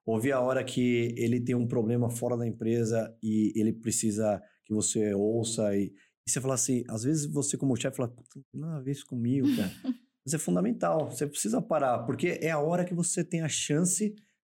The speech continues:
Speaker 1: de se conectar
Speaker 2: Sim.
Speaker 1: com esse cara, entendeu? Então, quando você entende o indivíduo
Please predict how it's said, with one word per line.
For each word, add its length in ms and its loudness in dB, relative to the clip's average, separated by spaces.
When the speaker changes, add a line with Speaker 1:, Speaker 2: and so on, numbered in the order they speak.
Speaker 1:
de 60 -2
se 120 -2
conectar 560 -2
Speaker 2:
Sim. 180 -2
Speaker 1:
com 120 -2
esse 140 -2
cara, 260 0
entendeu? 400 0
Então, 380 -2
quando 120 0
você 300 0
entende 560 2
o 80 6
indivíduo 720 2